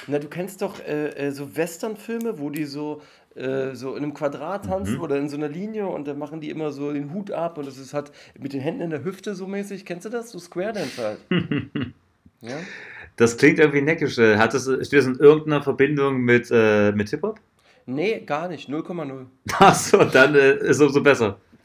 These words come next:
Speaker 1: Also, wenn du da mal Lust drauf
Speaker 2: <laughs>
Speaker 1: hast, äh, auf einen Square Dance mit mir, da kann man mal machen und da, da, da, da lernt man auch neue Leute kennen und es soll eine richtig coole Community sein.
Speaker 2: Das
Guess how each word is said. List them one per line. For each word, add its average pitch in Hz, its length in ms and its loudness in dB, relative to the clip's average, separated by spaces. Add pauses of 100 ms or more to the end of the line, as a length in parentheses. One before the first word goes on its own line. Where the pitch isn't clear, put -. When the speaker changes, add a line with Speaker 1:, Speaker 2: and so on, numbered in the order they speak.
Speaker 1:
Also, 143 280 0
wenn 147 140 -2
du 175 80 -4
da 165 80 -2
mal 165 180 -4
Lust 151 220 -2
drauf 196 140 -2
Speaker 2:
<laughs> - 20 -8
Speaker 1:
hast, 175 240 -6
äh, - 60 -16
auf 139 320 -6
einen 147 100 -10
Square 135 300 -4
Dance 180 260 -10
mit 160 140 -14
mir, 175 180 -8 (400)
da 131 100 -12
kann 151 180 -10
man 170 100 -8
mal 147 100 -6
machen 160 240 -8
und 123 160 -12
da, 127 140 -4
da, 120 160 -10
da, 123 160 -8
da 123 100 -6
lernt 123 240 -6
man 151 100 -12
auch 123 120 -12
neue 139 160 -8
Leute 147 240 -8
kennen 220 320 -14 (100)
und 139 220 -8
es 139 80 -12
soll 151 160 -2
eine 160 160 -10
richtig 160 220 -12
coole 151 200 -10
Community 139 480 -10
sein. 107 300 -10 (1300)
Speaker 2:
Das - 380 -2